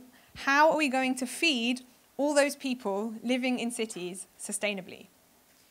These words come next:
We need to help existing farmers farm in a way that's more sustainable, that's more efficient, but we also need to start looking for new technologies.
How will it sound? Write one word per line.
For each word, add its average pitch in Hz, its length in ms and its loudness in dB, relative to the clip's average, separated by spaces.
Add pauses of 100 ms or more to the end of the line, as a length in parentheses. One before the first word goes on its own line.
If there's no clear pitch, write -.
(880)
We 262 160 8
need 302 360 6
to 247 100 4
help 240 320 4
existing 240 440 -4
farmers 226 600 0 (540)
farm 240 360 8
in 226 80 6
a 220 60 4
way 214 180 6
that's - 200 -4
more 202 140 -2
sustainable, 208 600 0
that's 247 220 -4
more 196 140 -2
efficient, 208 680 -6 (560)
but 262 60 2
we 285 100 2
also 330 280 0
need 285 160 -2
to - 100 -6
start 262 260 6
looking 254 380 4
for 240 160 0
new 247 180 8
technologies. 254 880 0